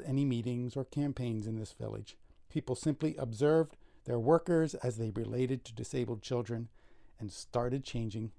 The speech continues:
their attitudes. Over the past months, E M M staff members have spent time closely following the covid nineteen developments and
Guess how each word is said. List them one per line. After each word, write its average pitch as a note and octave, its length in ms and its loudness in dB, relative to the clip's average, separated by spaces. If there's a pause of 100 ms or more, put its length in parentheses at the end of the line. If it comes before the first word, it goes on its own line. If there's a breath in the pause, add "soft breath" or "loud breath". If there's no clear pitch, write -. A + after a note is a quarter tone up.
their B2 280 2
attitudes. A2 680 -6 (1000 soft breath)
Over D3+ 160 6
the E3 120 6
past D3+ 340 6
months, B2 440 0 (380)
E E3 120 6
M F3 100 8
M F3 140 8
staff D#3 360 6
members D3 480 2 (300 soft breath)
have D#3+ 160 6
spent - 520 4 (100)
time F3 400 6
closely F#3+ 500 8
following E3+ 640 6 (300)
the C#3 60 0
covid F3+ 280 8
nineteen E3 420 6
developments D3+ 560 6
and B2 160 0